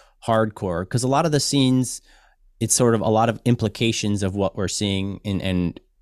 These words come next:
we don't really see the full effect. The, you know, we don't see gratuitous violence or, you know, um, atrocities, things like that. Um, so I understand, you know, that criticism, um, but it does, I think at that time period, though, a lot of people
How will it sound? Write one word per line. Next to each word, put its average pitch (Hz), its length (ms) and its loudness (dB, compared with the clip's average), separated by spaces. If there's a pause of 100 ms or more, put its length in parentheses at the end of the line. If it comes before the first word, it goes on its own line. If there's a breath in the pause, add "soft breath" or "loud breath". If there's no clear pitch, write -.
(200)
we 110 80 2
don't 117 200 2
really 107 200 2
see 110 220 2
the 101 120 2
full 107 300 -2
effect. 95 460 -2
The, 98 320 -6
you - 220 -4
know, 104 120 4
we 104 80 2
don't 110 160 2
see 110 160 2
gratuitous 104 640 0
violence 92 680 -2
or, 87 260 -2 (500 loud breath)
you 113 100 4
know, 92 240 0 (220)
um, 90 420 0 (140)
atrocities, 101 720 0
things 98 220 -2
like 87 220 0
that. 85 340 -2 (340 loud breath)
Um, 85 320 -2
so 135 140 2
I 156 80 4
understand, 135 640 2 (120)
you 117 120 -4
know, 92 260 -2
that 101 220 -2
criticism, 87 680 -2 (180)
um, 82 460 -2 (300)
but 110 100 2
it 110 80 0
does, 127 400 2 (320)
I 131 60 0
think 208 180 2
at 180 120 2
that 147 200 0
time 143 180 2
period, 127 460 -2
though, 104 160 0
a 80 100 -2
lot 110 200 2
of 113 100 -4
people 110 480 0